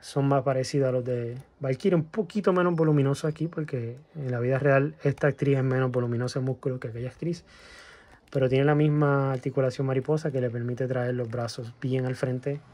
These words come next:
bien al frente del cuerpo, ¿verdad? Unidos ahí. Bíceps, doble articulación en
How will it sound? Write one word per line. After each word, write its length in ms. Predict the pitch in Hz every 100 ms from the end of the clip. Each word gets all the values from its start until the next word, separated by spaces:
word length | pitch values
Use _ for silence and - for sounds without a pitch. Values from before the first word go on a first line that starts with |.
| - - - - -
bien 200 | 123 120
al 80 | 117
frente 440 | 127 120 117 131 - - - - - -
del 160 | 139
cuerpo, 480 | - 156 147 165 156 - - - - - -
¿verdad? 320 | 127 143 147 - - -
Unidos 380 | 131 120 123 127
ahí. 300 | 131 127 131 - - - - -
Bíceps, 680 | 123 139 156 156 165 156 147 - - - - - -
doble 340 | 127 135 143
articulación 880 | 139 143 135 131 - 135 127 127 131 117 _ _ _ _ _ _ _ _ _ _
en 420 | 160 139 127 131